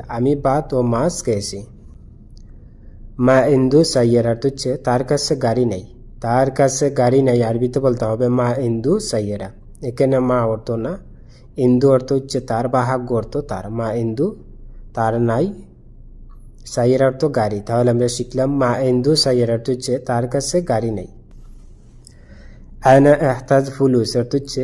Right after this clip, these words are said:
আমার টাকা প্রয়োজন। আমার টাকা প্রয়োজন আরবিতে বলতে হবে আনা এহতাজ ফুলুস। এখানে আনা অর্থ হচ্ছে আমি বা আমার, এহতাজ অর্থ হচ্ছে প্রয়োজন, ফুলুস অর্থ হচ্ছে টাকা।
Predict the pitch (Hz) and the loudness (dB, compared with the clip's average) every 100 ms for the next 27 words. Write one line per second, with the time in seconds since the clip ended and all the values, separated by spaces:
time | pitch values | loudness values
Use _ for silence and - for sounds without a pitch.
0 | 165 - - 123 123 131 139 127 110 117 | -6 -10 -6 0 2 2 2 -2 -2 -2
1 | - 110 104 104 110 - - - - - | -2 -4 -4 -8 -8 -14 -20 -20 -20 -20
2 | - 120 117 127 139 139 123 117 127 127 | -8 0 4 4 4 2 0 2 0 2
3 | 127 127 135 123 117 123 127 143 139 127 | 2 2 2 2 0 -2 -2 0 0 0
4 | 110 107 123 147 131 127 135 131 120 - | -2 0 0 -2 0 2 2 2 0 -2
5 | - 135 147 - 117 104 101 - - - | -2 -2 -2 -4 -4 -4 -8 -14 -20 -20
6 | - - 123 147 139 143 123 131 131 117 | -16 -8 -4 2 2 2 2 2 2 0
7 | - 123 123 117 107 117 151 135 107 104 | -2 -6 -4 -4 -2 0 0 0 -2 -2
8 | 139 - 156 123 120 - 139 127 110 123 | -4 -6 -4 -2 -2 0 0 0 -2 -6
9 | 120 117 - 107 107 113 127 214 - - | -8 -10 -6 -4 -4 -2 -2 -4 -10 -18
10 | - - 139 143 156 139 113 131 127 156 | -20 0 4 4 4 0 -4 -4 -4 -6
11 | 156 117 104 98 | -4 -6 -6 -10